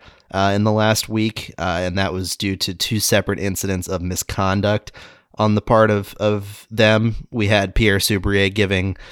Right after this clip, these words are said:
uh, medication that included codeine to players, uh, without a prescription, and including one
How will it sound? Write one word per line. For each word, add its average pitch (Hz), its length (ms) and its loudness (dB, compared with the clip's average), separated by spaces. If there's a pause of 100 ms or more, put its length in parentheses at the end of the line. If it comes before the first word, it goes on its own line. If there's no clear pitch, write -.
(180)
uh, 85 160 -4
medication 104 720 0
that 98 120 -2
included 101 460 -4
codeine 101 540 0
to 104 80 -6
players, 101 840 0 (120)
uh, 71 360 -6
without 98 320 0
a 92 40 -2
prescription, 101 680 -2
and 92 240 -4
including 95 600 -2
one 95 360 0